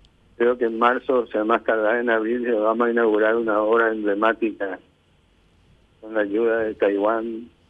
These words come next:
Se van a hacer cincuenta habitaciones para medicina interna, individuales, con su baño, con todas las comodidades. Eh, once camas para el trasplante de médula ósea con aire filtrado.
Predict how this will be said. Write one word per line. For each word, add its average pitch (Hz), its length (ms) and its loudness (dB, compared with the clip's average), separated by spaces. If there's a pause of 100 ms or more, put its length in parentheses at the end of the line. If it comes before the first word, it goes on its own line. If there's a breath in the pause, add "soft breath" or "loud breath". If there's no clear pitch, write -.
(760)
Se 113 120 -14
van 107 180 -8
a 107 60 -4
hacer 110 360 0 (960)
cincuenta 123 540 -2
habitaciones 110 1000 -2
para 107 240 0
medicina 107 520 -2
interna, 110 560 -2
individuales, 107 840 0
con 104 180 -8
su 101 140 -6
baño, 107 420 -2
con 101 160 -6
todas 107 220 -6
las 110 140 -2
comodidades. 104 880 -2 (1400)
Eh, 107 420 -6 (300)
once 123 460 -2
camas 117 380 0
para 110 300 -2
el 107 100 -10
trasplante 107 600 -2
de 104 260 0
médula 107 420 0
ósea 107 360 -2
con 101 300 -6
aire 110 280 0
filtrado. 110 800 -2